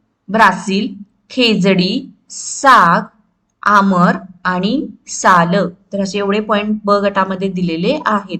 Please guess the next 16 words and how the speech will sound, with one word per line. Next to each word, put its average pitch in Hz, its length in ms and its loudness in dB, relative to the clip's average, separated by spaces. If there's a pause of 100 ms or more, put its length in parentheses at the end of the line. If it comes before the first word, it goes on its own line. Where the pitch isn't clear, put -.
आणि 190 160 -8
आता 190 160 -4
याचं 190 260 -2
आपण 185 260 -4 (460)
उत्तर 254 380 2
बघूयात. 160 300 -4 (880)
सदाहरित 254 720 2 (160)
वने 220 300 0 (180)
काय 226 160 4
येणार, 226 340 -2 (240)
पाऊ, 220 420 2
ब्राझील. 185 600 0 (600)
पानझडी 269 500 4
वने, 208 240 -2
त्याच्यामध्ये 214 560 -2
येणार 220 340 2